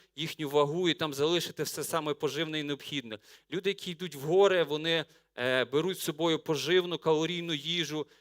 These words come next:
яка максимально би була легка, невелика по об'єму, щоб їхній рюкзак, з яким вони йдуть, він був максимально легкий, максимально зручний і не заважав їм в тій дорозі. І, е,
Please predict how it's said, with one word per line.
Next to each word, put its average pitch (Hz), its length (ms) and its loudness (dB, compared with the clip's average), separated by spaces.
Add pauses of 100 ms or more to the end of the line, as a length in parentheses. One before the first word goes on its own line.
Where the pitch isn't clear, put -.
(100)
яка 156 220 2
максимально 160 640 0
би 147 120 -4
була 147 380 4
легка, 160 680 2 (240)
невелика 147 560 0
по 151 180 -2
об'єму, 151 500 0
щоб 127 240 -10
їхній 151 360 -4
рюкзак, 131 480 0
з 127 160 -10
яким 135 260 -6
вони 120 200 -8
йдуть, 113 240 -10 (300)
він 139 120 -6
був 143 160 -4
максимально 151 680 -2
легкий, 185 540 0 (220)
максимально 147 640 -2
зручний 147 600 -2 (200)
і 135 120 -2
не 147 120 -2
заважав 139 500 2
їм 131 120 -6
в - 60 -12
тій 131 140 -2
дорозі. 110 500 -2 (1120)
І, 139 300 2 (800)
е, 123 340 4